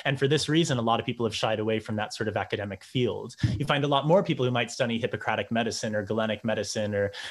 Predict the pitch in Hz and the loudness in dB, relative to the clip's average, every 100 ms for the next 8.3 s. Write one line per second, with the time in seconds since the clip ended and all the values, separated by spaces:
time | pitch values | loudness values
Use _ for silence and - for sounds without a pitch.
0 | - 113 104 101 117 107 - 156 123 117 | -4 0 0 -2 -4 -2 2 2 2 0
1 | 117 117 - 135 160 160 160 123 110 - | 0 -2 -2 0 0 2 2 2 0 0
2 | - 160 123 98 95 - - - 185 170 | 0 0 -2 -4 -6 -8 -12 0 4 6
3 | 156 143 135 147 165 143 131 170 151 160 | 6 6 6 6 4 2 0 2 4 4
4 | 170 156 165 165 131 135 160 135 117 107 | 6 6 6 6 4 4 4 4 2 2
5 | 120 117 - 240 180 147 160 156 131 127 | 0 2 4 6 6 6 4 4 0 0
6 | 123 127 120 147 123 107 107 104 98 101 | 2 2 2 2 4 2 0 0 0 -2
7 | - 123 107 101 101 - 113 127 139 113 | -6 -2 0 2 0 -2 -2 2 2 0
8 | - - 127 | -4 -14 -18